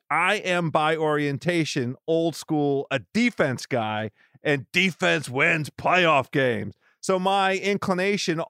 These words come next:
always, always, always is to take the team with the superior defense when it's going up against what's supposed to be a high-powered offense. I'm not doing that here because I cannot in, in any way, shape, or form think about looking myself in the mirror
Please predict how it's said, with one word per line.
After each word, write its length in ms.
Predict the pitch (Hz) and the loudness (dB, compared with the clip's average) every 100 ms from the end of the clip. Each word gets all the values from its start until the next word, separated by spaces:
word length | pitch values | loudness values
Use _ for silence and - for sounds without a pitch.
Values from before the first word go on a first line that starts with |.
| - | -2
always, 460 | 185 226 208 190 | 2 2 2 2
always, 340 | 190 190 185 165 | 2 2 2 2
always 640 | 180 175 147 131 127 - | 2 4 2 0 -2 -6
is 200 | - 143 | -6 -6
to 100 | - | -6
take 300 | 131 160 160 | -6 -4 -4
the 80 | 143 | -8
team 320 | - 156 151 | -6 -4 -2
with 160 | 139 131 | -2 -4
the 80 | 127 | -8
superior 800 | - - 151 139 135 127 123 117 _ _ - | -10 -6 -2 0 0 0 0 -4 _ _ -6
defense 460 | 185 185 160 135 143 | -4 0 -2 -2 -2
when 120 | 139 | -4
it's 140 | 131 | -2
going 380 | 151 127 143 135 | -2 0 -2 0
up 140 | 135 | -2
against 340 | 135 131 131 - | -2 -2 -2 -4
what's 120 | 131 | -4
supposed 240 | 143 135 | -2 -2
to 60 | 127 | -4
be 120 | 127 | -4
a 40 | 123 | -2
high-powered 480 | 127 117 123 120 143 | -4 -2 0 2 2
offense. 460 | 175 - 127 113 | 2 0 -2 -2
I'm 120 | 139 | -2
not 200 | 143 143 | -2 0
doing 260 | 135 135 123 | 0 0 0
that 180 | 113 101 | -4 -4
here 340 | 113 107 104 - _ _ | -2 -2 -2 -8 _ _
because 720 | 135 - 143 127 120 120 107 - 120 | -4 0 2 2 2 0 -2 -8 -4
I 320 | 123 127 120 | 0 0 -2
cannot 840 | - 160 156 147 143 139 135 135 151 - | -8 -4 -2 -2 -2 0 0 -2 -4 -4
in, 320 | 131 131 - 135 | -2 -2 -4 -6
in 200 | 127 - | -6 -4
any 400 | 147 151 156 151 | -4 -4 -2 -2
way, 220 | 139 143 | 0 0
shape, 300 | 139 147 135 | 0 -2 -2
or 100 | 127 | -4
form 460 | - 131 127 127 117 _ _ _ | -4 -2 0 0 -2 _ _ _
think 160 | 156 151 | -2 0
about 320 | 151 143 127 | 0 0 0
looking 380 | 135 143 156 160 | -2 -2 -2 -2
myself 560 | 147 143 156 143 135 | -2 -2 0 0 -2
in 140 | 135 127 | -4 -2
the 80 | |
mirror 560 | 123 127 120 107 104 | -2 -2 0 0 -2